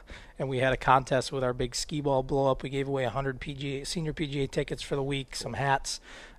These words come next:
um, gave some lessons, and, and this morning I'm pretty excited. I think we're, uh, a little over an hour and a half away. We've got a hundred and twenty P G A Junior League kids coming out to the KitchenAid Fairway tent, and they're doing a smoothie race. So I cannot wait to watch that.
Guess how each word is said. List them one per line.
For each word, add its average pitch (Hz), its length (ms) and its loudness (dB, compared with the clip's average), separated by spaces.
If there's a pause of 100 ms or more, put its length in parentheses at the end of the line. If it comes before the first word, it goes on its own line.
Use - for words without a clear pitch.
um, 123 280 2
gave 139 260 0
some 135 220 -4
lessons, 131 560 2
and, 135 280 -6
and 131 240 -8
this 147 200 0
morning 156 340 8
I'm 127 120 4
pretty 143 260 4
excited. 131 500 6
I 123 80 4
think 135 260 -6
we're, 123 360 2
uh, 117 200 6 (600)
a - 60 -4
little 135 160 4
over 131 260 6
an 127 80 2
hour 135 240 8
and 127 120 4
a - 20 0
half 139 220 4
away. 139 240 4
We've 131 100 -2
got 143 140 2
a - 80 0
hundred 185 340 2
and 160 140 -4
twenty 143 500 0
P 170 240 -2
G 160 220 4
A 160 40 2
Junior 151 300 0
League 139 240 -2
kids 139 300 0
coming 156 280 2
out 135 280 6 (340)
to 147 140 -2
the 127 80 0
KitchenAid 160 500 2
Fairway 139 320 4
tent, 135 220 0
and 147 80 -6
they're 135 80 -2
doing 135 240 0
a 123 40 0
smoothie 139 520 0
race. 107 240 -4
So 139 280 2
I 123 100 6
cannot 139 420 6
wait 143 220 8
to 143 80 2
watch 127 340 6
that. 131 260 2